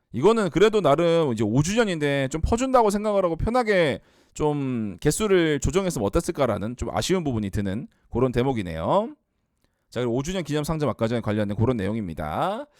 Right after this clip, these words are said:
자, 그리고 이제 오늘 저녁에 라이브 방송이 진행된다고 해요. 아마 여기서 내용을 볼 수 있을 것 같은데,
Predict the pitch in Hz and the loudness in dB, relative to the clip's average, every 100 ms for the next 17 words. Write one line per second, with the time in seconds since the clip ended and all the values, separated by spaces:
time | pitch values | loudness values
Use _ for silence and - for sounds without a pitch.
0 | - - - _ 143 156 208 202 214 254 | -20 -20 -20 _ -4 0 2 2 2 4
1 | 262 247 226 147 180 185 175 165 156 143 | 4 4 4 2 0 0 0 0 -2 -2
2 | 135 120 - _ - 117 202 262 247 214 | -2 -4 -8 _ 0 4 6 4 2 0
3 | 147 160 160 165 135 147 143 151 202 - | -2 -4 -2 -2 -2 0 -2 -4 -8 -10
4 | 110 131 139 127 127 202 208 190 143 143 | -4 0 0 2 0 0 0 0 0 0
5 | 127 - 127 151 127 - 90 113 90 73 | 0 0 -6 -2 -2 -2 -4 -2 -2 -6